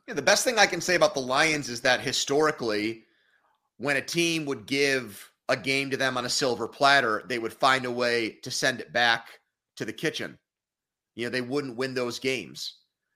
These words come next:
You know, this is a game that they would lose in the past where they had it sealed up, and then Mahomes would have converted fourth and twenty-five, and they would have lost on a last-second field goal, and we would say, "Same old Lions."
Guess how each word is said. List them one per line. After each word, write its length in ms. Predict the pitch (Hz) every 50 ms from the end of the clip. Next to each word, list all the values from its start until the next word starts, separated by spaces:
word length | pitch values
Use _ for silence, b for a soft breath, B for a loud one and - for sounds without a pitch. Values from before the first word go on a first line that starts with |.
| _ _
You 100 | 110 117
know, 160 | 117 117 107
this 260 | 98 101 151 - -
is 100 | 160 127
a 60 | 147 123
game 360 | 98 139 143 139 135 135 123
that 120 | 123 -
they 100 | - 131
would 180 | 120 113 107 104
lose 720 | 104 117 143 147 143 127 117 120 127 139 - - - - _ _ _ _ _ _ -
in 100 | 120 123
the 80 | 117 117
past 480 | - - 123 113 113 117 120 - -
where 420 | 123 117 113 113 110 107 104 - -
they 100 | - 117
had 220 | 110 127 135 139 139
it 100 | - -
sealed 380 | - - 135 123 120 113 95
up, 240 | 107 104 123 127 -
and 120 | 123 107 110
then 340 | 110 110 110 107 107 104 - _ _ _ _ _ _ _ _ _ -
Mahomes 400 | 113 - 147 139 139 135 127 -
would 140 | 127 131 -
have 100 | - -
converted 560 | - 147 120 104 123 131 143 143 127 110 -
fourth 320 | - - 127 120 113 -
and 120 | 120 110 107
twenty-five, 840 | - 127 123 117 110 95 - 117 107 104 104 104 104 104 101 - _ _ _ _ _ _ _
and 100 | 113 120
they 80 | 131 127
would 160 | 120 131 120
have 100 | 113 98
lost 360 | 113 113 120 127 127 - -
on 100 | 131 117
a 60 | 113
last-second 640 | 104 107 113 113 113 - - - 120 - - - -
field 320 | _ 127 120 120 120 113
goal, 400 | 110 113 107 101 98 95 92 - _ _ _ _ _ _ _ -
and 120 | 120 127
we 100 | 123 120
would 160 | 110 110 113
say, 200 | - - 135 117
"Same 360 | 104 - - 131 120 120 120 117
old 200 | 113 104 95 98
Lions." 600 | 104 101 98 98 90 78 69 - - - -